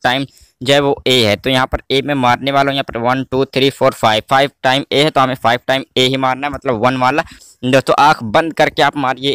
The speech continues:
एक दोस्तों खटाखट। दोस्तों आपको ट्रिक तो समझ आ ही गई होगी दोस्तों, ऐसे ही आपको आंसर देना है दोस्तों। यहाँ पर देख सकते हैं मैं कितनी आसानी से आंसर देता जा रहा हूँ। यहाँ पर देखिए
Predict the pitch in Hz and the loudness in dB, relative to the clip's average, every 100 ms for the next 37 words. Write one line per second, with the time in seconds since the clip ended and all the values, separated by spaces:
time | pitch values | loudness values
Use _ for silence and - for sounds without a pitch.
0 | 135 131 123 117 139 - 117 123 131 120 | 0 -2 -4 -4 -6 -6 -4 -2 -4 -6
1 | 117 117 127 123 - 143 - 143 - - | -10 -6 -2 -2 -2 -4 0 -2 -2 -4
2 | 131 135 - 123 131 139 135 143 135 131 | -4 -4 0 2 2 2 2 2 0 -2
3 | 135 139 127 123 139 143 - - - 127 | -4 0 2 2 0 -2 -4 -14 -2 -2
4 | 127 - 147 117 113 120 110 107 104 113 | -2 0 0 2 0 -2 0 0 0 -4
5 | - 135 123 - 147 117 135 139 143 143 | -4 -2 0 0 0 2 0 -2 -4 -6
6 | - 151 165 - 131 - 131 151 - 123 | -4 -4 -2 -2 -2 -2 -4 -2 0 0
7 | 123 147 113 123 139 120 110 107 110 110 | 0 0 0 0 0 0 0 0 -4 -4
8 | 113 - 107 107 104 120 117 | -4 -4 -2 -2 -2 -4 -6